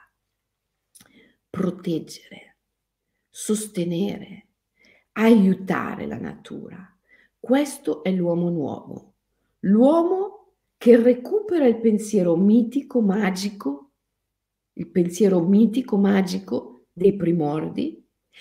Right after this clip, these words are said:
lo unisce al pensiero logico, razionale, manifesta una nuova mente,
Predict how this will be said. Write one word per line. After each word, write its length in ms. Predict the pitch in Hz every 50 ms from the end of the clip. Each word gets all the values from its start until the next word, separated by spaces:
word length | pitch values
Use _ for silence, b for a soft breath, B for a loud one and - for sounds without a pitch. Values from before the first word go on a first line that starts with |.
| B B B B B B B B B B _ - 240
lo 220 | 254 294 294 294
unisce 560 | 294 311 320 311 381 392 359 - - - 254
al 120 | 190 190 -
pensiero 520 | - 208 196 202 - - 214 196 190 180
logico, 520 | 180 180 185 202 202 214 226 220 - 220
razionale, 1040 | 190 - 180 185 - - - 160 151 165 160 175 180 180 170 175 196 226 233 240 - - _ b b b b b b b
manifesta 920 | - 220 226 254 294 302 294 294 277 262 - - 330 359 339 339 - 285
una 200 | 247 233 233 226
nuova 400 | 226 226 233 247 240 214 196 190
mente, 880 | 185 180 180 180 175 170 165 165 165 - - 185 190 196 190 185 - _